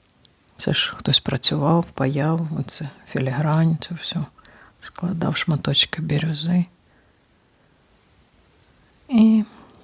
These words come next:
підвіска, можливо, турецька, стара чи арабська.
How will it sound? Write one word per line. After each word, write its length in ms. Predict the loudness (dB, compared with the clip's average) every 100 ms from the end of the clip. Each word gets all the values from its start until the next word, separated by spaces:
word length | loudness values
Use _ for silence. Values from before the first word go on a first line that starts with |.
| -20 _ -20 _ _ -14
підвіска, 840 | -10 -6 0 2 4 2 2 2 2 -4 _ _ _ _ _ _ _ _ _ _ _ _
можливо, 400 | 0 2 2 0
турецька, 720 | -2 -4 -2 -2 -2 -4 -4 -8 -10 -20 -20 _ _ _ _ _ _ _ _ _ _ _ _ _ _ _ _ -20 -20 _ _ _ _ _ _ _ _ _ _ _ _ _ _ _ _ _ _ _
стара 600 | -8 -6 -4 -2 0 -2 -4 -12 -20 _ _
чи 240 | -6 -2 -2 -6 _ _ _ _ _ _ _ _ _ _ -2
арабська. 760 | 0 0 -2 0 0 0 -4